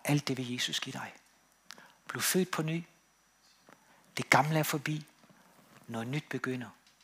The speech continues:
Og det er en nådegave. Du kan tage imod det,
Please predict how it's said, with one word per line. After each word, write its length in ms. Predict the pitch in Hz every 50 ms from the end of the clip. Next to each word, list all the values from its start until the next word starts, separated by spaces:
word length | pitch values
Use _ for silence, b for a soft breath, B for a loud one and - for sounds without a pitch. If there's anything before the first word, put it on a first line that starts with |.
| _ _ _ _ _ _
Og 160 | - 120 -
det 120 | 120 113 113
er 40 |
en 200 | 113 110 113 113
nådegave. 640 | 117 117 120 127 135 143 139 - 120 107 104 110 110 - - _ _ B B B B B B -
Du 80 | -
kan 120 | - 135 -
tage 220 | - - 120 120
imod 260 | 120 127 139 151 156
det, 160 | 147 - 113